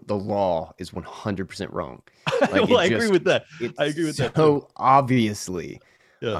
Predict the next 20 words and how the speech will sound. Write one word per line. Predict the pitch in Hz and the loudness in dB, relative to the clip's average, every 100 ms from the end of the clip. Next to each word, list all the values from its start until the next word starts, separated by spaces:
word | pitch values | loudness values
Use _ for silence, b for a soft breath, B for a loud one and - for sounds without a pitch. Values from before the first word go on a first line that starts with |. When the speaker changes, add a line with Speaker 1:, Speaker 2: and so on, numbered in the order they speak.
| - | -4
Speaker 1:
it, | 123 - | -6 -2
it's, | 135 123 - - | -2 -2 -4 0
uh, | 151 | 0
it's | 143 - - | 0 -6 -2
absolutely | 143 135 139 123 | -2 0 0 0
unquestionable. | 113 98 87 - - 60 | 0 -2 -2 -10 -16 -10
It, | 92 92 | -10 -10
it's | - 101 - | -10 -10 -6
insane | 101 101 - 110 104 101 | -4 -4 -2 0 0 -2
that | 82 | -4
this | 90 90 | -8 -8
is | |
even | 95 78 | -10 -10
a | |
case. | 78 78 60 - - _ | -8 -8 -10 -16 -20 _
I, | 87 | -10
I'm | 80 98 | -6 -4
Speaker 2:
Man. | 101 - _ - _ _ _ - | -4 -6 _ -20 _ _ _ -10
Speaker 1:
like, | 95 90 | -8 -6
if, | 101 | -8